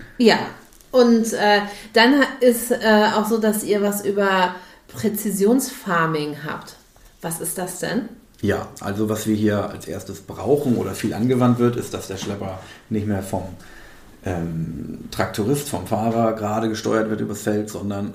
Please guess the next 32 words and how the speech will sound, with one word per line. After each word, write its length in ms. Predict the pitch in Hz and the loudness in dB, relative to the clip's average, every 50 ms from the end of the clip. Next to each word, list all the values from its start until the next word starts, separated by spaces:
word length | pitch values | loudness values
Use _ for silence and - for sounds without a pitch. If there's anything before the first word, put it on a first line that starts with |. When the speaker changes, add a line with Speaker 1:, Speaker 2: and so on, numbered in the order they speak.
| - | -10
Speaker 2:
automatisch. 1300 | - 95 95 92 - 107 98 95 95 95 92 - - - _ - - 98 98 98 - - 101 - - - - - - - - _ - - - - - - - - - - - - - | -10 -10 -10 -8 -6 -6 -4 -4 -4 -6 -8 -12 -18 -20 _ -6 -4 -4 -2 -4 -4 -8 -8 -8 -10 -12 -14 -18 -20 -20 -20 _ -20 -20 -20 -20 -20 -18 -18 -18 -20 -20 -20 -6 0
Und, 560 | - 107 104 104 104 104 101 101 101 98 - | 2 4 4 6 4 4 2 2 0 -2 -4
ähm, 960 | 87 95 95 95 92 95 92 92 90 85 78 80 82 85 - - - - 76 87 | -4 -4 -4 -6 -6 -8 -8 -8 -8 -8 -8 -10 -12 -14 -14 -14 -14 -12 -8 -6
mittlerweile 420 | 107 113 117 113 113 123 123 123 | -4 0 0 2 2 4 4 4
geht 140 | 117 123 117 | 4 4 2
es 100 | 113 117 | 2 0
auch 80 | 110 | 0
darüber 260 | 107 117 113 113 98 98 | -2 0 -2 0 0 0
hinaus, 360 | 101 104 120 151 180 165 - | 2 2 4 4 4 2 2
dass 180 | - 110 - | -2 -4 -2
wir 200 | - 98 101 101 101 - - - | -2 -4 -4 -4 -6 -10 -12 -8
einfach 240 | 104 107 101 101 98 | -6 -6 -6 -6 -6
nur 160 | 104 98 98 | -6 -6 -6
gerade 420 | - - 98 92 107 135 147 156 | -4 -4 -2 0 0 2 2 2
übers 280 | 143 127 107 101 - - | 2 2 0 0 -2 0
Feld 260 | - 110 117 147 147 | 2 2 2 2 2
fahren 440 | - - 147 156 170 180 185 180 - | 0 0 0 2 4 4 4 2 2
und 140 | - 113 101 | 0 0 0
was 160 | 107 107 - | -2 -4 -4
das 180 | - 98 - - | -6 -10 -8 -4
für 120 | - 113 | -2 0
einen 80 | 101 104 | 0 0
Hintergrund 500 | 123 147 143 147 143 143 143 143 143 143 | 0 2 2 2 2 2 2 0 2 2
hat. 240 | 151 156 - - - - - - - - | 0 -2 -4 -6 -12 -16 -18 -18 -8 -2
Naja, 160 | - 113 113 110 | 0 2 2 2
und 100 | 104 107 | 2 2
da 60 | 110 | 2
bieten 280 | 101 113 120 117 113 | 2 2 0 2 2
wir 120 | 107 107 104 | 2 2 0
verschiedene 420 | 107 104 - - 107 98 98 98 | 0 -4 -8 -8 -8 -6 -6 -6
Hersteller 540 | 95 87 87 90 95 - - - 98 98 92 | -8 -8 -10 -12 -12 -10 -8 -8 -8 -8 -8
und 180 | 92 92 92 | -10 -12 -14